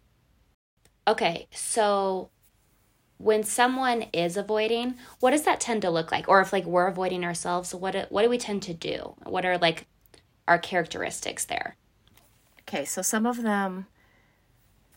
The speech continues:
Speaker 2: how it, how it shows up is y-, when, okay, so how, ways that it can look is you avoid conflict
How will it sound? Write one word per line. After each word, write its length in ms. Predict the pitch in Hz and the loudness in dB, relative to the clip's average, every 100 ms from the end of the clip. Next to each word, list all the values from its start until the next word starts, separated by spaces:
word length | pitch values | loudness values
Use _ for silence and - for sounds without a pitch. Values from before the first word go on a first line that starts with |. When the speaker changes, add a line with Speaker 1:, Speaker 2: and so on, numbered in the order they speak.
| _ _ _ _ _ _ _ _ | _ _ _ _ _ _ _ _
Speaker 2:
how 260 | 226 247 302 | 2 6 8
it, 160 | 294 - | 6 2
how 180 | 220 262 | 4 4
it 80 | |
shows 280 | 226 226 202 | 4 0 0
up 240 | 175 143 - | 0 0 -2
is 540 | 170 165 156 147 - - - | -2 0 0 -2 -2 -2 -6
y-, 280 | 165 175 - _ _ - - - _ - | -12 -12 -16 _ _ -20 -20 -20 _ -8
when, 300 | 190 180 - - | -4 -4 -6 -12
okay, 200 | - 190 | -6 -4
so 120 | - | -2
how, 240 | 180 208 - - | 4 6 6 0
ways 220 | 214 220 226 | 2 2 2
that 100 | 180 | -2
it 80 | |
can 160 | - 180 | -2 -4
look 200 | 147 139 | -4 -2
is 160 | 131 143 | -4 -2
you 120 | 151 | -4
avoid 360 | 160 160 165 | -4 -4 -4
conflict 600 | - 147 147 - 123 113 | -4 -8 -8 -6 -8 -8